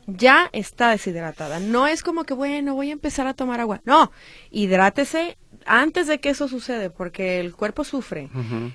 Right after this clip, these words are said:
Speaker 1: Los riñones también sufren muchísimo. A ver, ¿no te has fijado que piensas de repente, o sea, tu, tu mente no puede pensar correctamente cuando estás deshidratado? ¿Te
Speaker 2: Sí,
Speaker 1: ha
Speaker 2: sí, sí,
Speaker 1: pasado?
Speaker 2: totalmente. De hecho, me da sueño.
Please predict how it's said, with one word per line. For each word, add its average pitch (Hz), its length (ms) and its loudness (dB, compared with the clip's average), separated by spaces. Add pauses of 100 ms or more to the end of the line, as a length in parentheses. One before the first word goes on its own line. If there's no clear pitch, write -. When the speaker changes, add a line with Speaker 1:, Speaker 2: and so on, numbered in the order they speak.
Speaker 1:
Los 202 220 -2
riñones 233 600 -2
también 220 460 2
sufren 180 500 -2
muchísimo. 202 720 -4 (760)
A 240 100 4
ver, 285 160 4
¿no 339 120 -4
te 381 100 -6
has 349 60 -8
fijado 403 360 -2
que 381 200 -2 (260)
piensas 294 420 0
de 285 100 0
repente, 233 560 -2
o 214 60 -8
sea, 220 140 -2 (160)
tu, 202 180 -8 (100)
tu 220 120 -4
mente 214 320 -4
no 247 120 -2
puede 254 800 2 (300)
pensar 233 400 0
correctamente 240 680 -4
cuando 220 240 -8
estás 190 200 -10
deshidratado? 196 560 -8
¿Te 269 40 -8
Speaker 2:
Sí, 143 100 0
Speaker 1:
ha 139 40 4
Speaker 2:
sí, 127 140 0
sí, - 100 -2
Speaker 1:
pasado? 139 200 2
Speaker 2:
totalmente. 131 500 -4
De 127 120 0
hecho, 135 160 -2
me 156 80 4
da 143 100 4
sueño. 135 380 -2